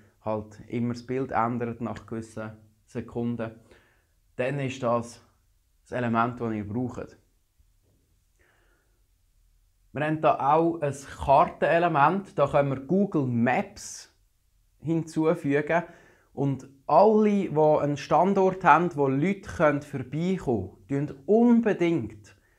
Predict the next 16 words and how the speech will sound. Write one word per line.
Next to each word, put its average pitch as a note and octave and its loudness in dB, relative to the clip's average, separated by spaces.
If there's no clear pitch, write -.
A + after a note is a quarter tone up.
so C3 -2
eine C3+ -2
Karte C3+ 2
auf B2 -6
ihre B2 -6
Webseite B2 -4
drauf. A2 -4
Leute G#3 2
sind G3 2
sich F3 -6
heute - -6
einfach D3 -4
gewöhnt, D#3 0
dass C#3+ -2
sie C3+ -4
können B2 -6